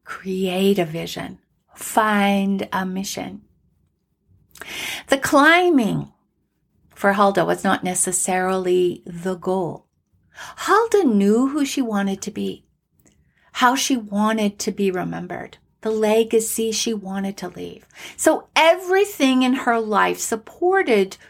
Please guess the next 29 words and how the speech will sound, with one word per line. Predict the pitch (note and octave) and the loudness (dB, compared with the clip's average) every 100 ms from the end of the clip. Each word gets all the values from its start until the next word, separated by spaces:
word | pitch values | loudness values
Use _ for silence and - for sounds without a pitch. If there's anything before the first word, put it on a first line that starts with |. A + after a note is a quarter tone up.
| _ _ | _ _
who | - F#4 D#4+ A3 G3+ A#3 _ _ | 0 2 2 0 -4 -8 _ _
she | - - | -10 -6
wanted | G#3+ G3+ G3 G3 | -4 -4 -6 -8
to | F#3+ | -14
become. | F#3+ G#3 D4+ D#4+ _ _ _ _ _ _ _ _ _ _ _ _ - - - | -18 -12 -12 -12 _ _ _ _ _ _ _ _ _ _ _ _ -20 -10 2
Who | F4+ E4+ | 4 4
you | C4+ C#4+ E4+ F#4+ | 2 2 4 4
want | F4+ A3+ G3 - | 4 0 -2 -6
to | G#3 | -8
become | G#3 G#3 - D4+ C4+ A3 G#3+ - - | -8 -8 -8 -4 -2 -2 -6 -10 -4
is | C4+ C4+ A3+ G#3 G#3 - - _ _ | 0 4 4 2 -2 -8 -18 _ _
your | G#3 A3+ G#3+ | -6 -2 -2
mission. | G3+ G3+ - D3 | -4 -6 -10 -4
That's | A#3 G#4+ - | -2 0 -2
not | B4 - | -6 0
so | G#4+ | 0
hard. | F#4+ G#4 G#4 F3+ - _ _ _ _ _ - | 4 2 2 0 -4 _ _ _ _ _ -2
When | D#4 E4 | 0 4
you | F#4 G4+ C#4 | 4 4 -2
really | G#3 C#4 D#4+ E4+ D4+ C#4 | -2 2 4 4 2 -2
start | - A#3 A3+ | -2 -4 -4
to | A#3+ | -10
think | - - C#4 C4+ | -6 0 0 0
about | A3+ F#3 E3+ F3 | -6 -2 -2 -2
it, | C#3+ - | -4 -2
it's | - F4 - | -2 -2 0
not | D4+ C#4+ D4 - - | 2 4 4 2 -2
so | - C4 | -2 -2
hard | B3+ - C#4 B3+ A3+ G#3+ | -4 -4 -2 0 -2 -4